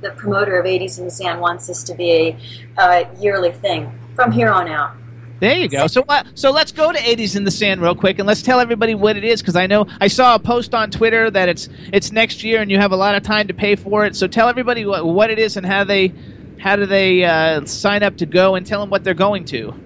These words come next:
Speaker 1: Okay, so eighties in the Sand is a, wow. <laughs> It's huge is what it is. <laughs> It's an authentic eighties experience, music and movies and more. And we have,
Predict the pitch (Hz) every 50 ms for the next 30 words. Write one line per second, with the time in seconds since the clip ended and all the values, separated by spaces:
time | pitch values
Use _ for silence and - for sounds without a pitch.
0 | - - - - - - - - - 320 - 254 190 185 - 233 208 208 233 233
1 | 233 247 233 - 240 240 254 262 - 220 202 185 180 185 190 185 - - 196 190
2 | 190 - - 180 175 170 165 165 170 165 - - - - - - - - - -
3 | - - - - - - - - - - - - 196 190 185 170 165 160 165 170
4 | - - - - - - - 403 427 403 - 539 - - - 480 453 - - -
5 | 320 311 311 302 302 285 - 285 254 - 262 254 233 220 208 240 247 254 - -
6 | 427 - - - 339 349 381 370 - - - - - - - - - 320 - -
7 | 285 277 262 269 - - 254 254 240 240 - 247 233 240 269 277 285 - - -
8 | - - 214 214 220 226 240 269 285 285 - - - 214 208 190 185 180 175 175
9 | 175 175 - - - - - 180 190 196 190 190 - 226 233 - - - - 208
10 | 208 202 185 185 175 - - - 214 - - - - - 226 247 254 247 254 254
11 | 233 175 151 165 165 - - - - - - - - - - - - - 208 208
12 | 214 208 208 185 190 190 190 190 190 185 185 202 196 202 - 214 196 190 185 180
13 | 180 -